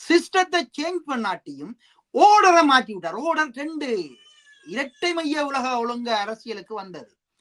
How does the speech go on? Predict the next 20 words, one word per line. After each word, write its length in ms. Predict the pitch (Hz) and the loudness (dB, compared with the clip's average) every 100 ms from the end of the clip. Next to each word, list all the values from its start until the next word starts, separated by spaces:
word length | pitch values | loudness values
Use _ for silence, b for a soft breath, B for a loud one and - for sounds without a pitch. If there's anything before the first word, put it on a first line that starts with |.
| _ _ | _ _
உலகம் 320 | 170 247 240 | -2 0 0
ஒற்றை 360 | 220 214 - 311 | -6 -8 -10 -6
மைய 340 | 285 269 262 240 202 | -6 -4 -2 0 -2
உலக 180 | 220 220 | -4 -6
அரசியல் 460 | 208 208 220 208 220 | -8 -10 -10 -8 -6
தான் 120 | 240 | -8
இருந்தது 320 | 220 220 180 | -10 -10 -8
அவ்வளவு 280 | 160 175 170 | -8 -8 -8
காலமும். 400 | 165 175 202 285 - - - | -10 -10 -10 -14 -18 -20 -4
அதாவது 280 | 202 214 196 | 0 0 -2
மேற்கு 520 | 214 277 - _ 294 269 | -4 -6 -6 _ -2 0
ஐரோப்பியர்களுடைய 960 | 226 233 254 254 247 226 233 220 226 220 208 180 139 - | 0 0 -4 -6 -8 -4 -4 -2 -2 -2 -4 -8 -12 -12
வலையில 360 | 175 208 214 196 | -10 -8 -8 -8
இருந்ததை 440 | 170 196 220 254 381 453 - - | -10 -8 -4 -4 -4 -8 -20 -14
அமெரிக்கா 440 | 196 254 262 240 220 | -8 -8 -6 -4 -4
தலைமை 300 | 180 202 220 | -4 -6 -4
தாங்கி 280 | 214 208 196 | -4 -6 -14
கொண்டு 240 | 196 180 | -14 -14
போனது. 400 | 151 165 220 339 427 _ _ _ _ - | -12 -8 -6 -6 -8 _ _ _ _ -10
அதை 240 | 180 202 | -8 -6